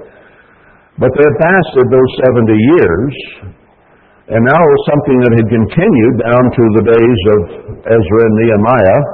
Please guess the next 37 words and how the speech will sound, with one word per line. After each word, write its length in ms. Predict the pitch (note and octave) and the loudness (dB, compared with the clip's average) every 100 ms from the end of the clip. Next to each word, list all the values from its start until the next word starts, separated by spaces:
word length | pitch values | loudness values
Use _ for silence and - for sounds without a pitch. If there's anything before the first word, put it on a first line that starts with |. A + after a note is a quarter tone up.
| - F#2+ | -6 -2
and 100 | F#2+ | 0
of, 160 | G2 E2+ - - - _ _ - | -2 -4 -12 -20 -20 _ _ -10
as 100 | G2+ G2 | -4 -4
I 60 | F2 | -2
said, 140 | A2 G2 F#2 - - F2 | -2 -2 -6 -12 -12 -4
Joshua 500 | G#2 G2+ - G2+ G2 G2 | -2 -2 -2 0 2 0
and, 100 | F#2+ F2+ - - | -2 -6 -8 -8
and 100 | F#2+ F2 | -6 -2
Zerubbabel, 600 | G#2 B2+ C3+ E2+ F2+ G#2 A2+ - - - - _ _ - | 0 0 0 -2 -2 0 -2 -8 -20 -20 -20 _ _ -4
who 80 | A2 | 0
were 180 | G#2 G2+ | 2 2
involved 480 | F2+ A2 A#2 G#2+ F#2 | 0 0 2 2 0
in 140 | G2+ G2 | 0 0
the 100 | F2 | 2
building 360 | A2 G2+ F#2+ F#2+ | 2 2 0 -2
of 80 | - | 0
that 160 | F#2+ - - - - - | 0 -2 -8 -18 -16 -4
temple 320 | A#2+ G2+ F#2+ F#2+ | -2 0 0 0
and, 100 | F2+ D#2+ - F#2 | -2 -6 -6 -4
and 40 | F2 | -2
of 60 | D2+ | 0
Jerusalem 500 | G#2 C3 - F#2 G2+ G2 | 0 0 0 -2 -2 0
at 80 | - | 0
that 160 | - - D#3 | -2 0 0
time. 280 | D3 - - - - - _ _ - - - - - - - _ C#3 | 0 -2 -6 -14 -20 -20 _ _ -20 -20 -20 -20 -20 -20 -20 _ -4
And 40 | C3 | 0
God 180 | D#3+ E3+ - | 2 0 0
said, 120 | E3 B2+ - - - - - - | 0 0 -4 -12 -16 -16 -14 -6
"Did 120 | C#3 D#3+ | -2 0
it 120 | C3 | 0
do 100 | E3 | 2
any 240 | F3+ D#3+ B2+ | 2 2 0
good? 320 | C3+ F#3 - - - - - - - - - | 2 2 0 -4 -14 -18 -20 -20 -20 -20 -12
What 1000 | G#2 G#2 G#2+ - - - C2+ A2+ A#2 D#3 | -8 -8 -10 -14 -20 -20 -12 -4 0 0
were 160 | D3+ C#3+ | 2 2
you 120 | C#3+ | 2
doing? 360 | B2+ E3+ A#2+ | 2 2 2